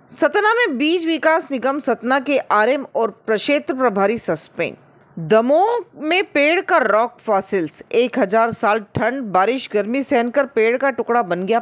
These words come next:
पत्थर। खरगोन में घरों के बाहर सो रहे ग्रामीणों पर भेड़िए का हमला,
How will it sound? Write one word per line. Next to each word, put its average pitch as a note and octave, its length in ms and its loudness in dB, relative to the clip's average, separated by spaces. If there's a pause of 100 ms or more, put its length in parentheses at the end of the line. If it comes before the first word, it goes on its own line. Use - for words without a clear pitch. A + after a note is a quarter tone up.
पत्थर। - 480 -4 (520)
खरगोन D4+ 540 2
में A4+ 160 2
घरों D#4 240 2
के F4 140 -2
बाहर A#3+ 300 2
सो C#4+ 240 2
रहे C#4+ 120 2
ग्रामीणों A3 460 0
पर D4 180 0
भेड़िए A#3 400 0
का C4 140 0
हमला, F3+ 440 -2